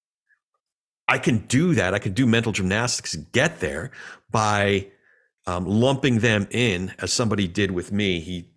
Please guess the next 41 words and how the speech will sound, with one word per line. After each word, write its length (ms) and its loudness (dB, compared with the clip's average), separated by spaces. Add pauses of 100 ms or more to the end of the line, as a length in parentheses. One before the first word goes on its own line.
(120)
because 280 -6
I 60 -2
don't 160 -4
support 300 -6
Trump, 320 -4
then 260 -4
I 80 -2
might 160 -4
as 120 -6
well 140 -4
be 180 -6
Ilhan 440 -4
Omar, 460 -4 (600)
uh, 340 0
and 160 2
thus 240 0
an 80 -4
anti-Semite 1000 0
and, 600 -6
you 100 -6
know, 140 -8 (440)
all 160 0
this 120 -4
stuff. 360 0 (560)
So 460 0 (800)
who 160 2
is 180 2
my 120 0
neighbor? 420 -8
Is 120 0
my 120 2
neighbor 340 2
someone 320 0
I 100 0
can 200 -2
generalize, 640 0
mischaracterize, 880 -2
and 100 -4
vilify 520 -4
based 340 -2
on 240 -4